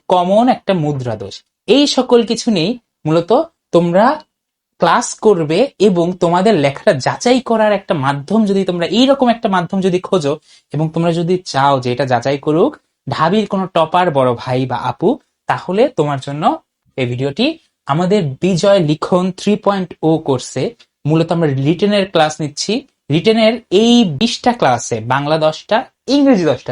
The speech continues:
তুমি দেখতে পাচ্ছ যে বাংলা দশটি ক্লাস, ইংরেজি দশটি ক্লাস। এখানে কিন্তু রিটেনের প্রতিটা আইটেম কভার করা হবে এবং প্রতিটা ক্লাসের উপরে কিন্তু লিখিত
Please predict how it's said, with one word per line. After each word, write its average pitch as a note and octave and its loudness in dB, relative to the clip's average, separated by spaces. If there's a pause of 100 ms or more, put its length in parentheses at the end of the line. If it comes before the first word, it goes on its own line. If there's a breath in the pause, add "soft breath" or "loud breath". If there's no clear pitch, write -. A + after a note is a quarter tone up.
তুমি E3+ -2
দেখতে D#3 -2
পাচ্ছ F3+ -4 (160)
যে A3 0 (1300)
বাংলা E3+ 2 (100)
দশটি F3 -2
ক্লাস, A#3+ 2 (180)
ইংরেজি F#3 2
দশটি D3 -4
ক্লাস। G#3 2 (220)
এখানে C4 -4
কিন্তু B3+ 0
রিটেনের G#3+ -2
প্রতিটা F3 0 (220)
আইটেম F3+ 0 (100)
কভার E3 0
করা D#3+ 2
হবে F#3 0 (140)
এবং F#3 2 (720)
প্রতিটা B3 4 (200)
ক্লাসের G3 2
উপরে F#3+ 0
কিন্তু G3 -2
লিখিত A#3 2